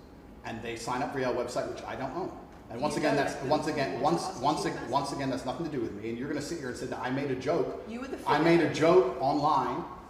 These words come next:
Speaker 1: four years ago 'cause a woman said that she owned her man's car, and you made a joke, and that means that you,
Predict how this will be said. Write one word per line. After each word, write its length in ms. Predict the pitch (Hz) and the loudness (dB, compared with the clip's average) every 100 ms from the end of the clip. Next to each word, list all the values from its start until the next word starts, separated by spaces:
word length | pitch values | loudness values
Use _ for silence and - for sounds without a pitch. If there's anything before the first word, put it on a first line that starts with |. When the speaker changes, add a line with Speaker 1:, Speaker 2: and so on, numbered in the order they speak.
| - | -18
Speaker 1:
four 260 | - 147 165 | -8 2 4
years 240 | 151 147 | 6 4
ago 280 | 127 113 113 139 - - | 0 -2 -4 -6 -12 -12
'cause 120 | - 131 | -6 -4
a 40 | |
woman 280 | 127 151 147 | -2 0 2
said 200 | 151 135 | 2 0
that 80 | 127 | -2
she 180 | - 135 | -4 -2
owned 240 | 135 135 | 0 -2
her 120 | 117 | -2
man's 360 | 127 131 127 117 | -2 -2 -2 -4
car, 420 | - 117 110 113 | -2 0 2 0
and 100 | 120 | -2
you 60 | 131 | 0
made 160 | 143 143 | 0 -2
a 40 | |
joke, 360 | 127 127 113 113 | -2 -2 -4 -6
and 80 | 113 | -6
that 160 | 127 135 | -6 -2
means 200 | 135 127 | -2 -2
that 80 | |
you, 340 | 113 135 139 | -4 -2 0